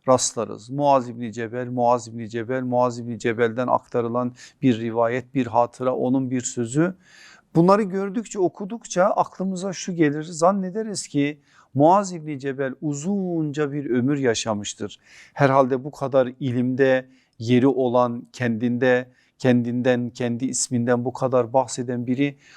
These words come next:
altmış yıl mı, yetmiş yıl mı, seksen yıl mı yaşamış diye aklımıza gelir. Ama öyle değil. Muaz'ı biraz olsun tanıyanlar şimdi kaç yaşlarında vefat ettiğini de hatırlamış olmaları lazım.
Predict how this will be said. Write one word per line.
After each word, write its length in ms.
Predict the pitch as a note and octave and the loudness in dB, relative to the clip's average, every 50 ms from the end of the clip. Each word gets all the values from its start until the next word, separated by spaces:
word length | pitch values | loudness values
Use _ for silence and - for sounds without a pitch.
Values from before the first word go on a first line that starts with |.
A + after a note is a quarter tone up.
| - - - | -20 -2 2
altmış 420 | - C#3 - - G3+ G3 - - | 2 2 2 0 -2 0 0 0
yıl 140 | G#3+ F3+ D#3 | 0 0 0
mı, 160 | C#3+ C3 A#2 | 0 0 -2
yetmiş 500 | G#2+ G#2+ A#2 A2 _ - E3 D#3 - - | -2 -4 -6 -8 _ -8 -6 -6 -2 0
yıl 140 | F3+ E3 D3+ | 2 2 2
mı, 160 | C#3+ C3 A#2+ | 0 0 -2
seksen 520 | A2+ - - B2+ B2 - - D#3+ D3+ D3 D3+ | -2 -4 -4 -4 -4 -2 0 0 0 0 0
yıl 220 | C#3+ D3 C#3+ C#3 | -2 -2 -2 0
mı 280 | C3+ C3 B2+ A#2+ A2 - - - _ _ - | 0 2 2 2 0 -2 -6 -20 _ _ 2
yaşamış 560 | B2+ B2 A#2+ - C3+ B2+ B2+ B2+ - - - | 2 2 4 2 0 0 -2 -2 -6 -4 0
diye 220 | B2+ B2 A#2+ A#2 | 2 4 4 2
aklımıza 640 | A2+ - - A#2+ - - - A2 G#2+ G#2+ G#2 A2 A2 | 2 -2 -4 -6 -4 -6 -6 -6 -6 -6 -4 -4 -4
gelir. 320 | G#2+ G#2 G#2+ G#2 G#2+ - - | -4 -4 -6 -8 -6 -2 0
Ama 340 | D#3 E3 E3 E3 E3 D#3+ _ _ _ - | 2 4 4 2 2 0 _ _ _ 0
öyle 300 | F#3 E3+ F3+ G3+ G#3 G3 | 2 4 4 4 2 2
değil. 240 | C#4 B3+ F3+ B2+ G#2+ | 0 0 0 0 -2
Muaz'ı 600 | A2 B2 B2+ B2+ C3 B2+ B2+ C#3+ C#3+ C#3 C3+ C#3 _ _ _ _ - | -2 0 2 2 2 2 0 -2 -4 -4 -6 -8 _ _ _ _ -4
biraz 280 | E3+ D#3 D#3+ C#3 B2+ B2+ | 0 2 4 2 2 0
olsun 520 | C3 C3 - - - D3 C3+ C3+ B2+ - _ _ _ _ | -4 -6 -6 -6 -6 -4 -4 -6 -8 -12 _ _ _ _
tanıyanlar 520 | - C#3+ C3+ C3+ C#3 C3+ B2+ C3 C#3+ D3+ | 2 4 4 4 2 0 0 -2 -2 -4
şimdi 460 | C#3+ - - C#3 C3+ B2+ C3+ C3+ C#3 C3+ _ _ _ _ - | -4 -6 -8 -6 -4 -4 -2 -4 -4 -6 _ _ _ _ 2
kaç 260 | - D#3+ C#3+ - - | 2 2 2 2 -2
yaşlarında 560 | B2+ A#2 - - B2+ B2 B2 B2+ C3+ C3+ B2 | -6 -4 -2 -2 -2 -2 0 0 0 0 -2
vefat 360 | B2+ A#2+ - C#3+ C3+ B2 - | -2 -2 0 2 2 2 0
ettiğini 460 | B2+ - _ - C3 B2+ C#3 D3 D3 | -4 -8 _ -2 -2 0 0 0 0
de 220 | C#3 C#3+ C#3 D3 - _ _ _ | 2 2 2 2 -2 _ _ _
hatırlamış 580 | - E3 E3 - F3+ F#3 F3 F3+ G3+ G3+ - | 0 0 0 2 2 2 2 2 0 0 -2
olmaları 540 | F3+ D#3+ C#3+ C3+ C3 B2 A#2 A#2 A2 G#2 G#2 | 0 0 2 2 2 4 4 2 2 0 -2
lazım. 340 | G2+ G#2 G#2 A2 A#2+ B2 | -4 -4 -4 -6 -10 -16